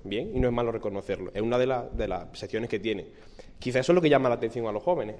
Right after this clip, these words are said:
Quizá hay que vender la iglesia de otra forma para que no solamente se acerquen por las cofradías. Y yo creo que también los jóvenes encuentran algo más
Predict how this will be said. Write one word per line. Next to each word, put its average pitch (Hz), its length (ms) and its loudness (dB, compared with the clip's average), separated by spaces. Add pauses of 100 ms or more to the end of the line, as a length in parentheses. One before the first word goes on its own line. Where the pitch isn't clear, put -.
Quizá 113 220 -4
hay 131 80 0
que 151 100 6
vender 135 340 6
la 127 120 4
iglesia 131 420 0
de 131 80 0
otra 131 220 -2
forma 147 340 -4
para 135 160 0
que 123 140 -2
no 135 120 4
solamente 135 540 4
se 143 60 -2
acerquen 120 360 -2
por 107 120 -6
las 107 100 -4
cofradías. 101 480 -4 (840)
Y 139 120 2
yo 139 120 2
creo 170 140 4
que 175 60 0
también 165 260 4
los 151 100 6
jóvenes 156 280 6
encuentran 151 380 6
algo 143 280 10
más 131 460 0